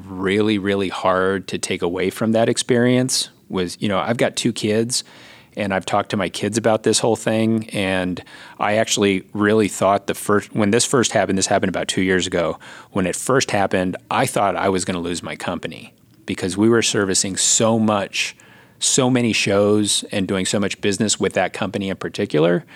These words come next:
that it was paying my payroll. So I really thought, a, like, a year out, I thought we were gonna be out of business. So, but it, but now it's been a couple years, and I look at that experience,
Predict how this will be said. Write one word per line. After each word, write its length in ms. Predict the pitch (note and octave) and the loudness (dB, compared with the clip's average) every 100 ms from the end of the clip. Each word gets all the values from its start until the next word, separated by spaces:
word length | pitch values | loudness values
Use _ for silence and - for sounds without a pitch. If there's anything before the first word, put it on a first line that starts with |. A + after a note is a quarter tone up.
| - - - _ | -20 -20 -20 _
that 300 | G#2 F#2+ - | 0 0 0
it 100 | B2+ | 0
was 160 | - - | 2 0
paying 220 | - G#2 | -2 -2
my 120 | F2+ | -2
payroll. 520 | E2 A2 C3+ - - - _ _ - - - - - | 0 0 0 -2 -6 -16 _ _ -20 -20 -20 -20 -6
So 300 | - G#2+ G#2 | 0 2 2
I 160 | - | 2
really 320 | C3 C#3 C3 A#2+ | 2 4 4 2
thought, 460 | - A2+ G#2+ G2+ - _ | 2 2 2 0 -8 _
a, 160 | A2 G2 - - | -4 -4 -8 -2
like, 220 | G2+ - | -2 0
a 60 | |
year 280 | F#2+ G2+ A2+ | 0 4 4
out, 220 | G2+ G2+ | 6 4
I 100 | F2+ | 2
thought 220 | G#2+ - F#2 | 0 0 0
we 120 | F#2 | 0
were 120 | E2+ | 0
gonna 180 | E2 E2 | -2 -4
be 180 | E2 E2 | -2 2
out 140 | F#2 | 2
of 60 | F2 | 2
business. 540 | D#2+ - - - - - _ _ | -2 -4 -6 -6 -6 -14 _ _
So, 200 | - G#2+ | -4 0
but 120 | G2+ A2 | 2 0
it, 140 | - - | -4 -6
but 220 | G#2 G2+ | -6 0
now 540 | A#2 D3 D#3 B2+ A2+ | 2 2 2 2 2
it's 160 | G#2+ - | 0 0
been 140 | B2+ | 2
a 60 | A2 | 2
couple 300 | - A2 G#2+ | 0 0 2
years, 580 | G2 F#2+ F2+ F#2 F#2 - _ | 2 0 0 0 -4 -8 _
and 120 | A2 | -4
I 80 | G2 | 0
look 240 | G2+ G#2+ A2+ | 0 0 0
at 80 | |
that 140 | G#2+ G2 | 0 0
experience, 800 | F#2 - F#2+ F#2 F#2 F#2 F#2 | 0 -2 -2 0 -2 -2 -4